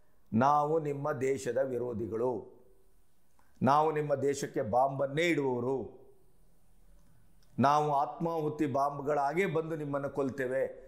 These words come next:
ಅಂತ ಹೇಳಿ ಬರ್ತಾರೆ ಅವರು. ಇಡೀ ಜೀವನವನ್ನು ಮುಡಿಪಾಗಿಟ್ಟು ಬರ್ತಾರೆ. ಅದು ಅಪರಾಧವೋ ತಪ್ಪೋ, ದೇಶದ್ರೋಹವೋ, ಅದು ಆಮೇಲಿನ ಮಾತು, ಅದು ಅವರ ಮಟ್ಟಿಗೆ ಅದು ಸರಿಯಾದಂಥದ್ದು ಅಂತ ಅವ್ರು ನಂಬಿ ಬರ್ತಾ ಇದ್ದಾರೆ.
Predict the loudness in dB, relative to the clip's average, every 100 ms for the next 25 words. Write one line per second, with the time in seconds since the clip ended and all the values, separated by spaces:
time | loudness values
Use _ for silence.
0 | -20 0 2 4 2 4 2 2 -2 -2
1 | 0 0 0 -6 -12 -18 -20 -20 -20 -20
2 | -20 -20 -2 4 4 4 2 4 4 2
3 | 0 0 0 0 0 -2 -2 -2 -2 -2
4 | 0 -2 -2 -8 -20 -20 -20 -20 -20 -20
5 | -20 -20 -20 -20 -8 2 4 4 2 0
6 | 0 0 0 0 -2 -4 -6 -4 -2 -2
7 | 0 0 0 -2 0 0 0 0 0 -2
8 | -6 -6 -2 2 2 2 0 0 -2 -2
9 | -2 -4 -6 -2 2 4 4 4 2 -2
10 | -2 0 0 0 0 2 2 2 0 -2
11 | -2 0 0 0 2 0 0 -2 0 0
12 | 0 -2 -2 -6 -12